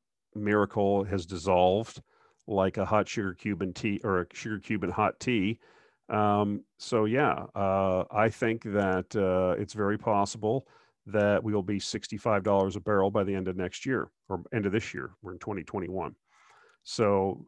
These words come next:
and it's a possibility we can see a spike up to eighty. I think it's possible,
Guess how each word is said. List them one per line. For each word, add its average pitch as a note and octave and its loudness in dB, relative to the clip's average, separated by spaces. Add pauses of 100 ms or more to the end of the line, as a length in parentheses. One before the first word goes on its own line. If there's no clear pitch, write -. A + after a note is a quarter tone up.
(120)
and G2+ 0
it's - -12
a - -20
possibility G#2+ 4
we G2+ -2
can G2+ -8
see A2+ -4
a G2+ -2
spike F#2+ 0
up - -6
to - -8
eighty. A#2+ -6 (480)
I G2+ -4
think G2+ -4
it's - -6
possible, A2 0